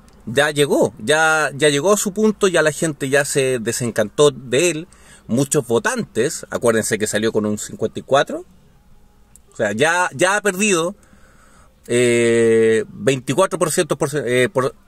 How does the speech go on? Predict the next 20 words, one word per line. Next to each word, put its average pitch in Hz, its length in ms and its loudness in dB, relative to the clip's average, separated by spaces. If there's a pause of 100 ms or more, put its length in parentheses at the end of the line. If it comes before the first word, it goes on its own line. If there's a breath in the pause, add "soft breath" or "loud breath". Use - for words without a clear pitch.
(140)
veinticuatro 151 400 0
por 160 120 -2
ciento 143 280 -2
de 131 100 4
gente 123 260 -4
que 110 60 0
lo 101 80 2
aprueba. 85 280 -10 (100)
Hay 135 100 -2
mucha 202 220 2
gente 196 320 2
que 165 80 -4
se 151 100 -6
siente 170 280 -2
desilusionada, 135 760 0
que 113 120 -6
ya 120 120 4
no 120 80 -2
lo 101 160 -4
quiere. 135 340 -2